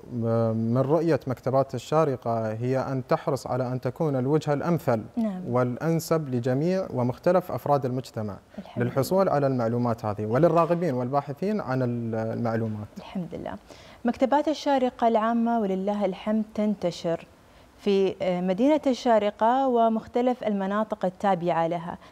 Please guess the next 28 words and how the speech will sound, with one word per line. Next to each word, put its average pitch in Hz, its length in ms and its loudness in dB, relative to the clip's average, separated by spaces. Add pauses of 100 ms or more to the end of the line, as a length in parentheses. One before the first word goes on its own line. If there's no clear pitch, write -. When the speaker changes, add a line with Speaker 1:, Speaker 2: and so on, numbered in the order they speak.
Speaker 2:
نتكلم 240 480 0
عن، 175 360 -2
آه، 175 260 -4
هذه 170 280 -2
النقطة. 165 520 -4 (300)
Speaker 1:
آه، 139 140 -2
بداية، 165 500 2
آه، 143 640 -4
افتتح 143 560 -4
صاحب 127 400 -4
السمو 135 720 -2
الشيخ 123 280 -6
س-، - 120 -16
الدكتور 123 580 -2
سلطان 113 400 -4
بن 113 80 -2
محمد 117 340 -4
القاسمي 117 420 -4
عضو 113 240 -2
المجلس 113 420 -2
الأعلى 113 320 0
حاكم 117 280 -4
إمارة 117 340 -2 (100)
الشارقة، 143 640 -2 (460)
آه، 120 380 2
المبنى 151 440 0
الجديد 143 420 2
لمكتبة 127 500 -2